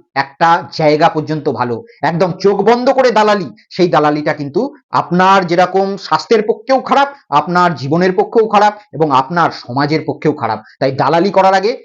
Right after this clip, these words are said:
যে সমস্ত গদি মিডিয়ারা কিছু না ভেবে একেবারে একটা মানসিক ভারসাম্যহীন ব্যক্তিকে দালালি করার জন্য তোল্লা দিচ্ছেন এবং তাকে ঠিক সাবিত করার জন্য, তার মুখ বাঁচানোর জন্য চেষ্টা করছেন, সেই সমস্ত গদি মিডিয়াগুলোকেও আমার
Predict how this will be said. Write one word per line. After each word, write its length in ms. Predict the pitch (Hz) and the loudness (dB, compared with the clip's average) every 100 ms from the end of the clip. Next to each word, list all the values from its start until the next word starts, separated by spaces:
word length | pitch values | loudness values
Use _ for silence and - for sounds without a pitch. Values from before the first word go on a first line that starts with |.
| _ | _
যে 120 | - 143 | -10 -4
সমস্ত 300 | 190 214 202 | -2 0 0
গদি 240 | 175 175 | 0 -2
মিডিয়ারা 380 | 175 165 170 165 | -2 0 2 2
কিছু 300 | 175 180 302 | -2 -2 2
না 180 | 277 233 | 4 2
ভেবে 260 | 180 127 104 _ - | 0 -6 -12 _ -4
একেবারে 400 | 143 185 202 202 | -2 0 2 2
একটা 380 | 202 - 214 208 - _ - | 2 2 2 2 -4 _ -12
মানসিক 520 | 143 202 302 - 233 | 0 2 2 2 0
ভারসাম্যহীন 640 | 190 208 202 185 165 170 | -2 0 -4 -2 -4 -4
ব্যক্তিকে 520 | 151 156 214 214 135 - _ - | -4 -4 -4 -2 -2 -4 _ -10
দালালি 440 | 123 147 180 226 262 | -4 0 2 2 2
করার 280 | 247 220 | 2 0
জন্য 260 | 180 208 175 | 0 -4 -4
তোল্লা 380 | - 175 190 220 | 0 2 4 2
দিচ্ছেন 460 | 226 214 175 113 107 _ - | 0 -8 -10 -10 -12 _ -2
এবং 400 | 175 208 135 - - | 2 2 -2 -12 -4
তাকে 260 | 170 196 | 0 0
ঠিক 540 | 175 - 247 302 - _ | -2 -2 0 0 -4 _
সাবিত 420 | - 170 185 247 | -4 -2 -2 -2
করার 260 | 233 202 175 | 0 0 0
জন্য, 200 | 180 180 | -4 0
তার 180 | 170 165 | 0 0
মুখ 220 | 165 208 | -2 0
বাঁচানোর 340 | 196 196 180 | 0 0 -2
জন্য 180 | 160 160 - | -4 -6 -8
চেষ্টা 260 | 143 - | -8 -4
করছেন, 320 | 185 190 - 120 - _ | -2 -2 -2 -6 -8 _
সেই 260 | - 190 214 | -2 -2 0
সমস্ত 300 | 202 190 202 | -2 0 -2
গদি 300 | 143 147 180 | 0 0 0
মিডিয়াগুলোকেও 600 | 175 170 165 156 160 156 | 0 0 0 -2 -2 -2
আমার 220 | 139 156 | 0 -2